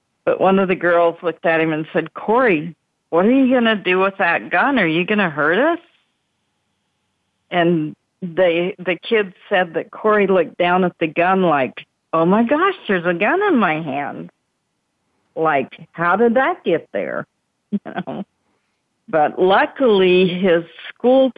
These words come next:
teacher, he knew very well, and the school teacher was able to talk him into handing him the gun.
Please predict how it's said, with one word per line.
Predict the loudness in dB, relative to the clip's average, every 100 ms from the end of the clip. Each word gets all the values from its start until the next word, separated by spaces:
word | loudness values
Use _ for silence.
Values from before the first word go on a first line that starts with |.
| -8
teacher, | -8 -8 -6 0 2 0 -2 -10
he | -2 2 4
knew | 4 2 0
very | 0 2 2 0
well, | 0 2 2 2 -2 _ _ _ _ _ _ _ -8
and | -2 2 0
the | -2 -8
school | 0 2 2
teacher | -2 -8 -6 -2 0
was | 0 0 0
able | 0 -2 -6
to | -6 -10
talk | -6 -2 0 -2
him | -4 0 2
into | 2 2 2 0 0 -2 0
handing | 2 2 0 -2
him | -2 -2 -2
the | -2
gun. | 0 0 0 -4